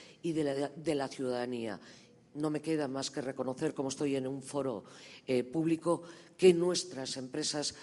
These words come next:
han hecho un gran esfuerzo en los últimos años en ecoinnovación, en ecodiseño y con inversiones, eh, importantes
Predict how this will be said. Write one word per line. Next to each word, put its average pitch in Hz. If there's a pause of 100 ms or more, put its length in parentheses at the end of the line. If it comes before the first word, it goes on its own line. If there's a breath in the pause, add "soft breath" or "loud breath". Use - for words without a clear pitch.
(180 loud breath)
han 156
hecho 185
un 160
gran 180
esfuerzo 131 (320 loud breath)
en 147
los 139
últimos 160
años 117 (320 loud breath)
en 127
ecoinnovación, 131 (460 loud breath)
en 147
ecodiseño 165 (260 loud breath)
y 185
con 165
inversiones, 156 (240 loud breath)
eh, 139
importantes 165